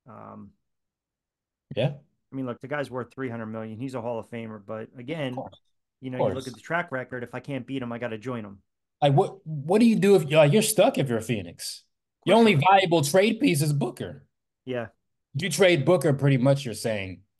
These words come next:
Speaker 2: I, I don't know what type of value you would expect in a Booker deal, but you're not gonna get the value that you think you
Speaker 1: Mm-mm.
Speaker 2: deserve back.
Speaker 1: No.
Speaker 2: You're not. And so if you're Phoenix, you're pretty much stuck.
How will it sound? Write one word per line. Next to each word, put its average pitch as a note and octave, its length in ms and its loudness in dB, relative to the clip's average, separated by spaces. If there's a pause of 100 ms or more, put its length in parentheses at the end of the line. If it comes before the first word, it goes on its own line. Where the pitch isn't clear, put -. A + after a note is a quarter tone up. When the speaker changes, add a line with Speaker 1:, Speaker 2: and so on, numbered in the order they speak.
(880)
Speaker 2:
I, A#2+ 220 -2
I C#3 40 2
don't C#3+ 140 6
know C#3 80 8
what C3 160 4
type B2+ 160 4
of G2+ 100 -6
value A2 400 0
you G#2 220 -8
would G2+ 100 -10
expect G#2 480 -6
in G2 100 -14
a F2 60 -14
Booker A#2+ 340 -4
deal, F2+ 480 -10 (500)
but G#2 400 0
you're A#2 80 -4
not B2 200 0
gonna A2 180 -4
get G2+ 400 -6 (400)
the G#2+ 100 -8
value G#2+ 320 2
that F#2 240 -6
you G2 80 -12
think A#2 340 -6
you G#2 80 -10
Speaker 1:
Mm-mm. F#2 60 -12
Speaker 2:
deserve G2 280 -4 (180)
back. B2 360 -2 (420)
Speaker 1:
No. A2 280 -12
Speaker 2:
You're - 340 -8
not. D3+ 200 -2 (720)
And A2+ 180 -6
so B2+ 240 4
if G#2 80 -4
you're A2+ 140 0
Phoenix, C#3+ 440 0
you're A2 120 -6
pretty A#2 240 -4
much G2+ 320 -6
stuck. - 380 -2